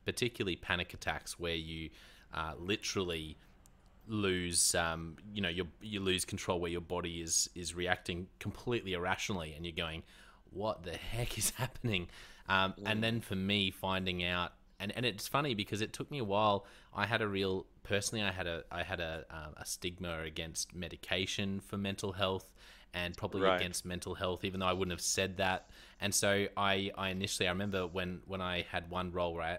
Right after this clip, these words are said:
Speaker 1: actually had to finish up because for me, that was a season where I found out I had anxiety.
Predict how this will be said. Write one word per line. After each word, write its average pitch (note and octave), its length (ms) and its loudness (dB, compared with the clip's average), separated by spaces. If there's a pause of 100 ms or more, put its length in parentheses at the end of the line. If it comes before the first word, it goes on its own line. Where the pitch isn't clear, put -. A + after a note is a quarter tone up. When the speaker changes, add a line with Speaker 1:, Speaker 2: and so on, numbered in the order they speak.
Speaker 1:
actually F#2+ 260 -4
had F2 100 -2
to - 60 -10
finish - 360 -4
up F2 260 -2 (340)
because F2+ 840 0 (280)
for - 140 -8
me, F#2 220 2
that F2 160 0
was F2 160 -4
a E2 160 -2
season F2+ 400 -4
where E2+ 100 -4
I E2 80 -4
found E2+ 320 -6
out A2+ 180 4
I F2+ 100 4
had E2+ 180 -2
anxiety. E2 540 -6